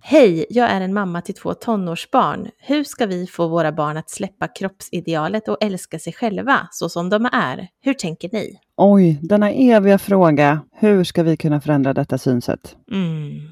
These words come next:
Speaker 1: jag vet. Jag kände att jag nästan ville ta en suck på det hela. <laughs> Fast samtidigt så är det också så sjukt intressant det här.
Speaker 2: Vi kan ju prata i evigheter om detta, för detta ligger ju... Alltså,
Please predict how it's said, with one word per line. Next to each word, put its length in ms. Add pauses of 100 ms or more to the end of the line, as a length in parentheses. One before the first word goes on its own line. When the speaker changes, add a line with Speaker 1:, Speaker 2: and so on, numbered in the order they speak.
(120)
Speaker 1:
jag 160
vet. 380 (100)
Jag 160
kände 460
att 160
jag 120
nästan 320
ville 140
ta 160
en 100
suck 320 (480)
på 120
det 60
hela. 320 (100)
<laughs> 400
Fast 200
samtidigt 540
så 60
är 100
det 100
också 240
så 120
sjukt 380
intressant 560
det 80
här. 220 (100)
Speaker 2:
Vi 140
kan 200
ju 80
prata 580
i 380
evigheter 440
om 60
detta, 280
för 140
detta 380
ligger 360
ju... 260 (160)
Alltså, 360